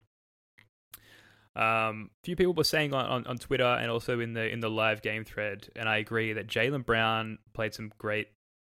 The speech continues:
low post defense on Thad Young in the fourth quarter. I think that maybe Indy were initially looking at that as a mismatch, and, I mean, if you look at the two guys, it'd be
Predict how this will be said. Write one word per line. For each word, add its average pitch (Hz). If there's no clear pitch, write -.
low 113
post 113
defense 113
on 110
Thad 107
Young 110
in 110
the 101
fourth -
quarter. 135
I -
think 156
that 117
maybe 120
Indy 120
were 110
initially 110
looking 110
at 107
that 107
as 107
a 110
mismatch, 127
and, 107
I 120
mean, 127
if -
you 117
look 123
at 120
the 110
two 110
guys, 107
it'd 110
be 107